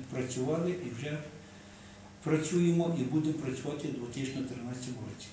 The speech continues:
Перше, на першому плані, це реформування первинної ланки. Я чуть пізніше про це скажу, що ми маємо на увазі. І друге, значить, це екстрена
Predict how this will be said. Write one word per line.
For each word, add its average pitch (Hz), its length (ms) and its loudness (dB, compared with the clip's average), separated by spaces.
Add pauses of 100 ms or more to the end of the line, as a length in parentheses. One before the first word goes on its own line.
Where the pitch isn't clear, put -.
Перше, 165 440 2 (220)
на 131 80 -4
першому 131 500 -4
плані, 127 160 -2 (200)
це 127 60 -2
реформування 123 760 -2
первинної 117 540 -4
ланки. 127 300 -4 (1700)
Я 123 100 4 (140)
чуть 120 160 -4
пізніше 127 400 -2 (140)
про 127 80 -4
це 127 160 -6
скажу, 131 320 -6 (320)
що 135 100 -4
ми 147 200 -4
маємо 151 300 -4
на 147 60 -2
увазі. 156 320 -4 (440)
І 139 80 2
друге, 170 440 6
значить, 160 380 -2
це 151 160 0 (1120)
екстрена 151 560 2